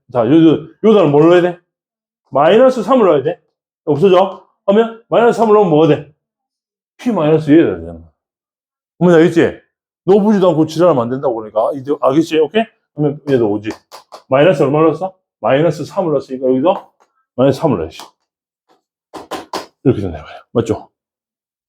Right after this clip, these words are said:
오케이? 네. 그대로 빼. 사에 있는 없어져. 없어져. 영. 왜 영? <clears throat> 됐어? A가 영. B는 오다.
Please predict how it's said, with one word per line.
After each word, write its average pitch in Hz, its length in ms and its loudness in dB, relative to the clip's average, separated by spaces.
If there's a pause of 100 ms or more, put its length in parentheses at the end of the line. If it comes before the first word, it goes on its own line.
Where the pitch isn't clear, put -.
(140)
오케이? 156 180 -2 (200)
네. 85 100 -12 (240)
그대로 139 240 0
빼. 127 160 -2 (1080)
사에 131 500 2
있는 139 300 -4 (800)
없어져. 110 440 -4 (240)
없어져. 110 500 -2
영. 110 280 -2 (800)
왜 101 120 -8 (100)
영? 82 220 -8 (160)
<clears throat> - 1120 -10
됐어? - 420 -6
A가 85 200 -4
영. 78 200 -10 (520)
B는 127 380 -2
오다. 95 300 -8